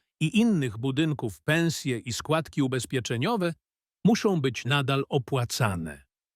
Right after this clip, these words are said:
Pierre, obecnie wiceprezes rodzinnego przedsiębiorstwa, zauważa: „Wiele osób myśli, że wielki majątek to prosta sprawa, tylko liczby na papierze, ale każda nieruchomość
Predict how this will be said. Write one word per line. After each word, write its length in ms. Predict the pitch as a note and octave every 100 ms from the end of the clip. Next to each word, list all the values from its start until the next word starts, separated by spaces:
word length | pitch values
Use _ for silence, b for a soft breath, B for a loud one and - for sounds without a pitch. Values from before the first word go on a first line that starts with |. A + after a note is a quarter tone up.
| _ _ _ _ _
Pierre, 260 | - C4 C4
obecnie 680 | E3 C#3+ A3+ - D3 C3 C3 _ -
wiceprezes 680 | D3 D#3+ D#3 A3+ C4+ G#3+ -
rodzinnego 640 | D#3+ C#3 D3+ C#3+ F#3 E3
przedsiębiorstwa, 920 | C#3+ D3+ B2 - C3+ D#3 E3+ - - C#3
zauważa: 960 | A2+ C#3 C3+ A#2+ B2 A2 G2 A2+ B2+ - _ _ _ A#2+
„Wiele 400 | C#3 B3 A#3 G#3
osób 460 | D#3+ - D3 B2+
myśli, 440 | C3+ D#3+ - C#3 B2+
że 220 | C3 B2 -
wielki 520 | A#2 E3+ F3 - D3+
majątek 720 | C3+ C#3+ F3+ F3+ E3+ D#3+ - _ -
to 120 | C3+
prosta 500 | - F#3+ F#3 - E3+
sprawa, 580 | - C#3+ C3 B2 B2+ A#2 _ _
tylko 440 | - B3 A#3 - E3+
liczby 420 | C#3 D#3+ C3+ D#3
na 140 | C#3+
papierze, 720 | C#3 B2 - B2 G2+ G#2 A2 A2+ _ _ -
ale 180 | D3
każda 460 | C3 A3 G#3+ D#3+ D3+
nieruchomość 920 | C#3+ C3+ B2+ D#3 D#3+ E3+ F#3+ - -